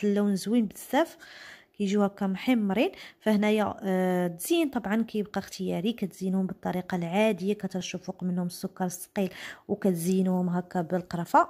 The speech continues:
او كدهنوهم هكا بالعسل. انا دهنت بالعسل وزينت هكا باللوز كونكاسي.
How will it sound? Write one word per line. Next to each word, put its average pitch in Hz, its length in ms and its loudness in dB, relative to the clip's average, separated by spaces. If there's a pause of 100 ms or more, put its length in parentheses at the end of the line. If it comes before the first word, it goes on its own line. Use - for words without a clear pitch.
(100)
او 269 100 2
كدهنوهم 208 640 0
هكا 190 260 -4
بالعسل. 180 600 -2
انا 180 160 0
دهنت 180 280 -4
بالعسل 170 480 -2 (380)
وزينت 196 1080 2
هكا 208 360 0 (320)
باللوز 196 460 2
كونكاسي. 185 800 -2